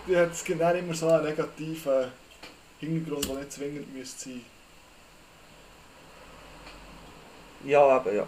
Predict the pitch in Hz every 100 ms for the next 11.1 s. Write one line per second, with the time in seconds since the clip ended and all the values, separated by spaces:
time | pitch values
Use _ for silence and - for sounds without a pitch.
0 | - - 107 - - - - - - -
1 | - - - - - - - - - -
2 | - - - - - - - - - -
3 | - - - 127 135 127 131 143 139 -
4 | - - - - - - - - - 143
5 | 147 151 175 156 151 175 170 143 143 147
6 | 147 165 156 160 165 165 165 156 - 139
7 | 139 147 - - - - - - - -
8 | 151 170 190 180 185 180 180 190 160 151
9 | 151 147 175 190 156 156 160 185 185 180
10 | 170 - - - - - 170 160 147 160
11 | -